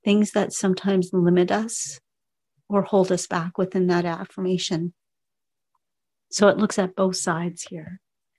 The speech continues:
All right, so one more way to use some creative visualization this year.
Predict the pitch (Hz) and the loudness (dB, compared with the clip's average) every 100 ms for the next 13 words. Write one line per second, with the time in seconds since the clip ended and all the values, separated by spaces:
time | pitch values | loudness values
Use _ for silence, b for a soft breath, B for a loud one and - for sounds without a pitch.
0 | _ _ - 196 175 160 - 190 185 202 | _ _ -2 2 2 0 -2 -2 2 2
1 | 202 214 233 247 240 226 214 208 208 214 | 4 4 2 2 4 4 4 4 2 4
2 | 214 208 208 208 196 _ _ _ _ _ | 2 2 0 -2 -4 _ _ _ _ _
3 | - 196 190 185 - 208 190 185 180 185 | -2 4 4 4 0 4 6 8 6 0
4 | b b _ _ _ _ _ _ _ _ | b b _ _ _ _ _ _ _ _
5 | _ _ _ _ _ 208 208 202 196 185 | _ _ _ _ _ 4 4 4 0 2
6 | 208 196 185 190 185 185 180 175 180 180 | 2 2 2 2 0 0 -2 0 -2 -2
7 | 180 180 175 - - 240 | -2 -2 -2 -6 -10 -10